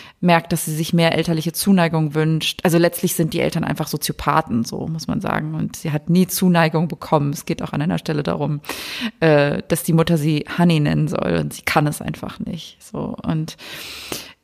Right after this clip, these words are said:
ja, aber letztlich runtergebrochen ist Kajillionaire meines Erachtens eigentlich die Geschichte von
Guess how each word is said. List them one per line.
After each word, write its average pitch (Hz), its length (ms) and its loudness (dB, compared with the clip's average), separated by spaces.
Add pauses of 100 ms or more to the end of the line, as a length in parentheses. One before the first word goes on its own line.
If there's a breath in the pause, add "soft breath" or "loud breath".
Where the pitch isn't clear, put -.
ja, 185 320 6
aber 165 220 4
letztlich 185 460 0
runtergebrochen 196 840 2
ist - 400 -6
Kajillionaire 185 640 -2
meines 185 200 -4
Erachtens - 320 -6
eigentlich 175 220 -6
die 185 100 -6
Geschichte 180 460 -6
von 180 600 -2